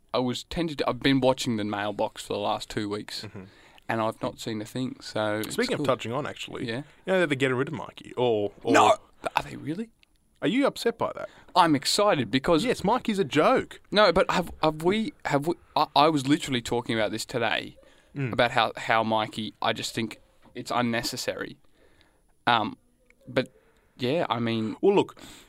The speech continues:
Speaker 2: the name Mikey will still, you know, sort of, like, stay in place, right? So you still have to touch on and off your Mikey. But the thing is, it's not gonna be, like, the only sort of form of paying for
Speaker 1: Oh!
Speaker 2: sort of, like, your transit. So, you know,
Speaker 1: Jeez,
Speaker 2: we're
Speaker 1: get a
Speaker 2: finally
Speaker 1: big credit
Speaker 2: caught
Speaker 1: card.
Speaker 2: up.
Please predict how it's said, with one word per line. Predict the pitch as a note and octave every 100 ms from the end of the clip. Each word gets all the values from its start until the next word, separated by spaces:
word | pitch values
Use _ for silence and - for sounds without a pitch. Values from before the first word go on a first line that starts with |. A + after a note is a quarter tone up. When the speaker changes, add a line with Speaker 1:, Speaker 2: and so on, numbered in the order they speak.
| - _ _ _ - -
Speaker 2:
the | D3
name | F3 G#3+
Mikey | F#3 E3 -
will | C#3 C3+
still, | - C3+ A#2+ G#2 - _ _ _ _
you | C3
know, | A#2+
sort | G2+ A#2+
of, | A2 G#2
like, | A2
stay | - B2
in | G#2
place, | - - - -
right? | G2+ -
So | - A2 G#2 G2+ - _
you | A#2+
still | - C3
have | A2
to | - G#2+ G#2 - -
touch | - A2+
on | A2
and | G#2+
off | G#2 - _ -
your | A2+
Mikey. | A2 A2 G#2+ - - -
But | -
the | B2+
thing | - D3
is, | A#2+ A2+
it's | C3+
not | C#3
gonna | B2+ A#2+
be, | A2 A2+ A2 A2
like, | G#2+ B2
the | B2
only | B2+ B2+ A#2+ A2+ A2 -
sort | - G#2+
of |
form | - A#2+ A2 G2+
of | G2 -
paying | A2+ G#2 G2+
for | - G2+ G2 G2 - -
Speaker 1:
Oh! | B3+ C4+ C4 B3 -
Speaker 2:
sort | B2+
of, | A2
like, | G#2+
your | A#2
transit. | - A2+ A2 F#2+ -
So, | B2 A2 A2 - - - -
you | A2+
know, |
Speaker 1:
Jeez, | G#2
Speaker 2:
we're | A#2+
Speaker 1:
get | C3+
a |
Speaker 2:
finally | F#3+ F#3+ E3+
Speaker 1:
big |
credit | - D#3+
Speaker 2:
caught | D3
Speaker 1:
card. | - C3+
Speaker 2:
up. | -